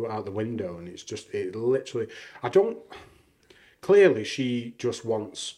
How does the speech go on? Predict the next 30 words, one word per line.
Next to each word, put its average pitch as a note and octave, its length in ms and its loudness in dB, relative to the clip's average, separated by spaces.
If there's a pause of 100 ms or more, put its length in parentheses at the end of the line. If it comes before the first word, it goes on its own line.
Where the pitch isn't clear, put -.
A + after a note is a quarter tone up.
pure A2+ 300 2
affirmation. G#2 640 -6
She G#2 120 -8
wants A2 200 -8
to A2 100 -4
live G#2+ 200 0
in, G2+ 300 -6
in G2 420 -8
this - 420 -6 (880)
false A#2 440 0
sense A2+ 300 -6
of A2 80 -2
reality A2 540 -2
because, G2+ 640 -6
you G#2+ 80 -6
know, G2+ 160 -4
it G#2+ 80 -4
must A2 280 -6
make G#2 220 -6
her G#2+ 200 -2
feel, G2+ 260 -2
well, G#2 160 -2
whether A2 180 -2
she - 140 -4
had G2 80 -4
a F#2 40 -10
bad G2+ 240 -4
childhood, A2 760 0
bad G2 160 -4
relationships, G#2 960 -2